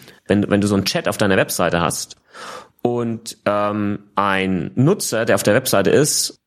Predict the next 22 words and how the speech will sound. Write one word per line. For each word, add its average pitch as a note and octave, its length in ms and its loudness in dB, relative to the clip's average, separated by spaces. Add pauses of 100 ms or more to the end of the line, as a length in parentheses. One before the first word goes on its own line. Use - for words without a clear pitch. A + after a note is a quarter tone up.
nutzt D3 400 2
diesen A2 260 -2
Chat - 500 -6
und G#2+ 120 0
hat B2 120 -4
eine A2 100 -4
Versicherungsfrage G2 1000 0
oder G2+ 140 2
so A2+ 160 0
und F#2+ 100 0
dann G2+ 120 0
kriegt - 240 -2
er B2 60 2
eine G#2 160 -2
achtzig - 360 -8
Prozent D#3 460 -2
Antwort, E2+ 460 -2 (800)
kann C#3 180 -2
das B2 140 -4
aber A2+ 180 -2
gar A2 180 0
nicht A2+ 240 -4